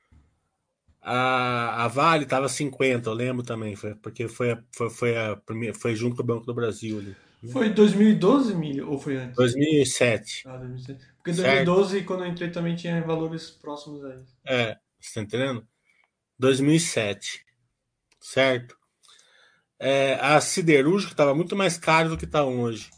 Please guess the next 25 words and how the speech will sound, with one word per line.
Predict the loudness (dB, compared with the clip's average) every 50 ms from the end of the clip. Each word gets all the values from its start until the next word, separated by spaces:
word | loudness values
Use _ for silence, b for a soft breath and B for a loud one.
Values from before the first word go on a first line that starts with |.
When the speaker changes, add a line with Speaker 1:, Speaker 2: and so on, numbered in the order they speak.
| _ _ _ _ _ _ _ _ _ -10
Speaker 1:
né? | -8 -8 -8 -8 -10 -14 -14
Porque | -12 -10 -6
tava | -4 -2 -2 -2 -2 -2
naquela | -4 -4 -4 -4 -4 -2 -2
época | -4 -6 -8 -10
no | -10 -10 -8
boom | -6 -4 -4 -4
das | -4 -4
siderúrgicas, | -6 -6 -4 -4 -4 -6 -8 -10 -12 -14 -16 -18 _ _ _ -20 _ _ _ _ _ _ _ _ -14
né? | -14 -14 -14 -16 _ _ _ b b b b b b b b b b b b b b b b b b b _ _ _ _ -4
É, | 2 4 6 6 8 6 6 2 0 -4 -10
então, | -10 2 4 6 6 6 6 2 0
o | -4 -8
que | -8 -6
que | -4 -4
eu | -2
falo | 0 0 2 2 2 2
isso? | 2 0 -2 -4 -4
Eu |
falo | -2 -2 -2 -2
o |
seguinte, | -2 -4 -6 -4 -2 -2
essas | -2 -2 -2 -4 -2 -2
empresas | -2 -4 -2 -4 -2 0 0 0 -2 -2 -6 -10 -12 -14 -16 -16 -20 -20 -20 -20 -20 -20 _ _ _ _ _ -20
de, | -14 -10 -8 -8 -8 -8 -10 -14 -16